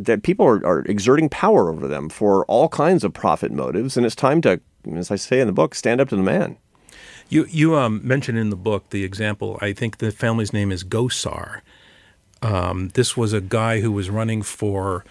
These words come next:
Speaker 2: office in Arizona.
Speaker 1: Yeah, he won.
Speaker 2: He won.
Speaker 1: Mm-hmm.
Speaker 2: Uh, he won des-, despite the fact that every one of his siblings participated in a T V commercial saying he was a terrible guy and you should vote against him. And
Speaker 1: But, but really in vitriolic terms, you know,
Speaker 2: Really,
Speaker 1: one say
Speaker 2: yes,
Speaker 1: that he's
Speaker 2: very so.
Speaker 1: motivated by just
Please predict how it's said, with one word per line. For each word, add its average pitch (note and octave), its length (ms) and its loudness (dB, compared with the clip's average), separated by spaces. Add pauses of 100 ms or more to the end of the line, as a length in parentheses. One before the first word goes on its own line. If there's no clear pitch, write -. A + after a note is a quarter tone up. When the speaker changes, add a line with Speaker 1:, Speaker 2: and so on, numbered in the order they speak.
(420)
Speaker 2:
office A2 460 2
in G#2 160 -4
Arizona. G#2 800 -2 (160)
Speaker 1:
Yeah, G2+ 140 6
he G2 80 2
won. F#2+ 260 2 (140)
Speaker 2:
He C3 180 0
won. G#2 320 2
Speaker 1:
Mm-hmm. G2 260 -4 (100)
Speaker 2:
Uh, A2 260 0
he C#3+ 120 4
won D#3 200 6
des-, C#3 160 -2
despite C3 420 2
the B2 100 -4
fact A2+ 220 0
that A2 100 -2
every A#2 180 0
one A2+ 160 0
of G#2 100 -4
his G2+ 140 -4
siblings G#2+ 400 -2
participated G2+ 800 -2
in F#2+ 140 -4
a F#2 60 -6
T A2 180 -4
V C3+ 140 0
commercial G#2 440 -4
saying G2+ 260 -4
he G2+ 100 -2
was F#2 100 -4
a F#2 80 -8
terrible G#2+ 380 -2
guy F#2+ 220 -4
and G2 100 -4
you F#2+ 60 -6
should F2+ 180 -10
vote F2+ 180 -8
against F#2 400 -12
him. G#2+ 240 -12 (720)
And A#2+ 440 2 (460)
Speaker 1:
But, A#2+ 160 4
but C#3 120 6
really D#3+ 300 6
in G2+ 60 0
vitriolic E2+ 460 -2
terms, F2+ 420 0
you - 60 -2
know, - 80 4
Speaker 2:
Really, - 180 6
Speaker 1:
one - 40 4
say D3 140 6
Speaker 2:
yes, G#2+ 60 4
Speaker 1:
that G#2 80 2
he's A2+ 100 2
Speaker 2:
very - 120 6
so. G#2 60 6
Speaker 1:
motivated F#2 300 2
by E2+ 120 0
just E2+ 200 -8